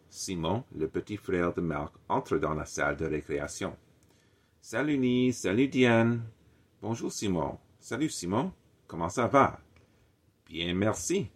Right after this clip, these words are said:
Toi, qu'est-ce que tu veux ? Je peux regarder tes bandes dessinées ?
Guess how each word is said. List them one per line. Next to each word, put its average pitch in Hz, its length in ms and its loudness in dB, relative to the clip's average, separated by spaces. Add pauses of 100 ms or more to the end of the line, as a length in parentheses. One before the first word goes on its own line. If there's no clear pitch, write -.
(1500)
Toi, 82 460 -4 (320)
qu'est-ce - 260 -2
que - 80 -10
tu 90 360 -4
veux ? 76 280 -4 (2000)
Je - 180 -8
peux 107 160 -2
regarder 110 500 4
tes 123 160 2
bandes 120 200 2
dessinées ? 131 460 4